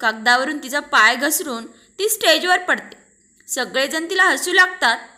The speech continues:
तिला खूप वाईट वाटते आणि ती रडत रडत रागाने तिथून निघून जाते,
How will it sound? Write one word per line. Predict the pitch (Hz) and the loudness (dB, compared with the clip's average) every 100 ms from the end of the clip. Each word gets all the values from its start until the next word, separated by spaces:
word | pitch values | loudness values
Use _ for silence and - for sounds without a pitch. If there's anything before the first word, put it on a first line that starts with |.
| _ _ | _ _
तिला | 320 359 | -2 0
खूप | - 453 453 | 0 -2 0
वाईट | 349 294 440 | 2 2 2
वाटते | 277 - - - _ _ _ - | -2 -2 -12 -20 _ _ _ -6
आणि | 226 254 | -6 -4
ती | 311 | -2
रडत | 285 254 240 254 | 0 2 2 2
रडत | 311 320 320 | 2 4 4
रागाने | 240 220 294 320 233 - _ _ _ 381 | 4 4 0 -2 -4 -8 _ _ _ -8
तिथून | 381 494 440 | -2 -2 0
निघून | 330 359 381 | -2 -2 0
जाते, | 392 349 247 220 - - | 4 4 2 -8 -10 -20